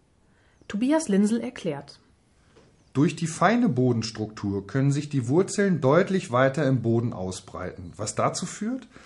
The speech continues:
Speaker 2: dass sie einerseits an mehr Nährstoffe kommen, aber andererseits natürlich auch an mehr Wasser. Leider schlug das Jahr zweitausendsiebzehn aus der Reihe, was die Niederschläge in der Region betrifft, und somit konnten wir diesen Vorteil nicht untersuchen.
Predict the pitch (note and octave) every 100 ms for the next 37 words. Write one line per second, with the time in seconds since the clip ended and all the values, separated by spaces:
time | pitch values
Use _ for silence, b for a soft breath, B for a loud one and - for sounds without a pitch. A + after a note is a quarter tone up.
0 | B B B B2+ B2+ D3+ C#3+ G3 G3 A#2
1 | A#2 D3 - B2 A#2+ A#2 A#2+ F3 G3 A2+
2 | G#2+ F#2 - G#2+ D3+ - B B B A#2+
3 | A#2+ A#2 C3 C3 C3 C#3 D#3 E3 D#3+ D#3+
4 | D3 D#3 - D3+ D3 D#3+ E3+ G3+ - -
5 | - _ _ b b b b b - G2+
6 | B2+ E3 E3+ - E3+ F3 D#3 D#3 D3+ D#3+
7 | - D#3+ D#3 E3 D3+ C#3+ G3 - - F#3+
8 | D#3+ D#3+ E3 C3+ D3 D3 A2+ G2 A#2+ -
9 | C#3+ D3 F3 D#3 - A#2 A#2 B2 B2 A#2+
10 | B2 A#2 C3+ D#3 C#3 - - G2 - -
11 | G2+ G2+ A#2 C#3 E3+ E3+ E3 E3+ D3+ C#3+
12 | C3+ F#3 F#3 - C3+ C3+ D3 D3 F#3 -
13 | D#3+ D#3 C3 D#3 D#3 F#2